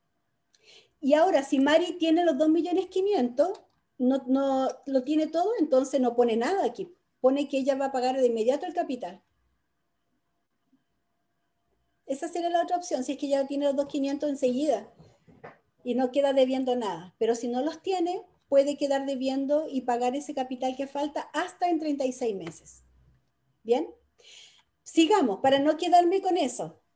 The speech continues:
Recuerden que aquí en las preguntas ustedes pueden ir informándose de dudas.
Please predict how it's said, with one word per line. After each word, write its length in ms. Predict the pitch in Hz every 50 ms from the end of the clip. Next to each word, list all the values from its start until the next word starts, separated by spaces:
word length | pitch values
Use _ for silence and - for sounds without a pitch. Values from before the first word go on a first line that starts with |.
| _ -
Recuerden 480 | - 262 269 254 294 302 311 339 330 294
que 80 | 330
aquí 220 | 285 262 - 294 294
en 100 | 311 330
las 160 | 349 - -
preguntas 600 | 294 294 262 247 277 294 311 311 311 359 349 349
ustedes 420 | 330 302 302 - 302 294 311 311
pueden 560 | - - 302 294 294 302 311 311 320 330 320 - - - - - - - - - -
ir 320 | 269 285 302 311 - - -
informándose 1120 | - 277 285 254 - - 269 269 269 269 277 294 294 311 320 - 330 330 330 330 339 330 - - - - -
de 260 | 226 226 269 277 277
dudas. 540 | 247 269 320 302 254 226 196 202 214 -